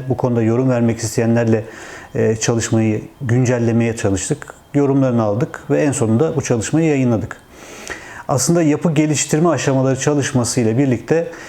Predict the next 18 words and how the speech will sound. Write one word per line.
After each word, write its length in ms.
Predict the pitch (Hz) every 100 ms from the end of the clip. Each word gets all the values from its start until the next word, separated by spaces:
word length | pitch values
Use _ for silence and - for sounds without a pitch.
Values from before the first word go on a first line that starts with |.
| - - -
bir 340 | 123 135 151 -
inşaat 480 | 139 127 143 151 -
projesinde 720 | 131 110 107 - 98 113 139 - - - - - - - - - -
kavramsal 580 | - 131 131 139 - 139
tasarım, 540 | 131 123 117 107 110 - - -
kesin 320 | - 127 139 135
tasarım, 480 | 131 - 113 107 110 - - - - -
uygulama 420 | 139 131 139 139
projesi, 520 | 135 127 117 101 113
uygulama 440 | 127 123 135 143
tasarımının 720 | - 127 127 117 110 113 123 123 - - -
ne 240 | 113 139
olduğunun, 600 | 165 127 110 110 104 127 127 123 113 120
e, 560 | 120 117 113 110 110 110 113 123
mimari 920 | 127 135 139 143 135 135 - 120 131
disiplin, 400 | 117 - 110 117
makine 380 | 110 117 113 139
mühendisi, 600 | 131 123 117 - 113 113